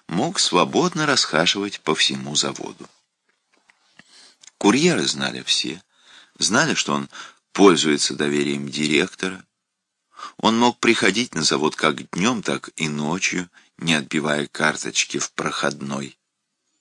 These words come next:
Павел был настолько примелькавшейся фигурой, что его просто не замечали. Пройти вечером на территорию завода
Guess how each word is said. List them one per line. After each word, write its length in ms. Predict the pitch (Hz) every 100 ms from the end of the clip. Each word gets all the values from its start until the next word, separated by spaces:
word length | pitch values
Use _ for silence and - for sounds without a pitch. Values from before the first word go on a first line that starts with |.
| _ _ _ - - - - -
Павел 340 | 92 87 85
был 240 | 78 87
настолько 600 | 85 87 - 107 82 -
примелькавшейся 1000 | 76 82 76 76 - 80 - - - 64
фигурой, 640 | - 147 - 160 156 71 - - - - -
что 220 | - -
его 220 | 95 90 175
просто 560 | 156 156 - 131 127 - _ _ _ _ _ _ -
не 160 | 202
замечали. 720 | 139 71 64 - - 131 - - _ _ _ _ _ _ _ _ _ _ _ _ _ _ _ _ _ - - _ _
Пройти 400 | 98 107 98 123
вечером 520 | 110 104 - 82 82 71
на 200 | 82 82
территорию 560 | - 73 73 - 69 73
завода 580 | 80 92 156 160 67